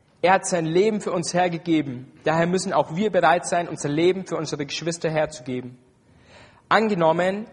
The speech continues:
jemand, der alles besitzt, was er zum Leben braucht, sieht seinen Bruder oder seine Schwester Not leiden.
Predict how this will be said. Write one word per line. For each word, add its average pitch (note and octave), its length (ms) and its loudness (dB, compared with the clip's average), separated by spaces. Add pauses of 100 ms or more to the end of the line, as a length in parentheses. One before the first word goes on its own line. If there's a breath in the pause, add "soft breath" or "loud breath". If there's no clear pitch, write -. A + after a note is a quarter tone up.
(100)
jemand, E3 320 2
der - 140 -2
alles G#3+ 240 2
besitzt, - 580 -2
was D#3 160 0
er D3 80 -6
zum D#3 160 -6
Leben F#3 260 0
braucht, D#3+ 460 0 (300 loud breath)
sieht A3 240 -4
seinen E3 260 0
Bruder G#3 500 0
oder D#3 140 -2
seine D3 240 -4
Schwester E3+ 460 -2
Not D#3 240 -2
leiden. A#2 420 -2